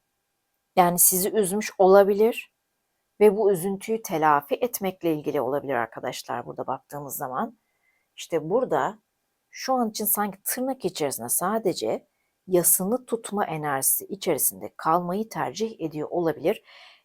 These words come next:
Cesaret edemiyor olabilir. Size bir şeyleri, em, telafi etmek için gelmek adına. Bakın tutkusu var, evet arzusu var ama sanki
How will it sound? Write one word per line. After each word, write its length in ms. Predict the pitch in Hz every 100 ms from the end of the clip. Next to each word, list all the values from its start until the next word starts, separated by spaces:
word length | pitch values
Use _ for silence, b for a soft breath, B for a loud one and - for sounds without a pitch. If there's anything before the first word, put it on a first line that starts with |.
| -
Cesaret 500 | 165 180 175 196 240
edemiyor 480 | 247 160 170 170 165
olabilir. 400 | 135 143 139 151
Size 340 | 190 - 160 180
bir 40 |
şeyleri, 520 | - 175 156 147 185 B B B B -
em, 520 | 165 156 143 135 135
telafi 720 | - 165 156 151 147 - 214
etmek 440 | - 165 - 156 160
için 280 | - 190 175
gelmek 520 | 143 113 135 - -
adına. 500 | - 104 95 - _ - - B B -
Bakın 380 | 175 175 160 123
tutkusu 640 | - - - 156 - 165
var, 240 | 156 170 190
evet 240 | 143 151 -
arzusu 480 | 147 139 139 - 185
var 160 | 208
ama 180 | - 165
sanki 500 | 175 175 190 208 220